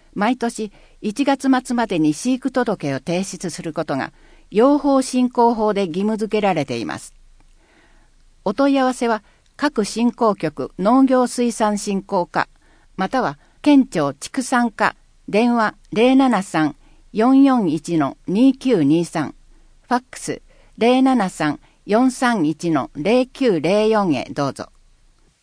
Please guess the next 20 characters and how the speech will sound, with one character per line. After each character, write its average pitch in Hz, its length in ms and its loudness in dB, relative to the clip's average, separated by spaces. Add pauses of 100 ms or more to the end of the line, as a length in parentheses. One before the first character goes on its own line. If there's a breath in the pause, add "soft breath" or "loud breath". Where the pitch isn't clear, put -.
(560)
紙 - 200 -2
面 233 240 4
に 160 100 2
は、 135 160 -2 (360)
県 262 260 2
の - 160 -2 (240)
ミ 208 120 -2
ツ 320 120 -4
バ 269 140 0
チ 160 120 -8
飼 226 220 -4
育 220 160 -6
届 214 380 -2
出 208 140 -4
に 196 160 -4
リ 214 140 -2
ン 202 80 -2
ク - 120 -18
す 151 160 -8
る 131 180 -6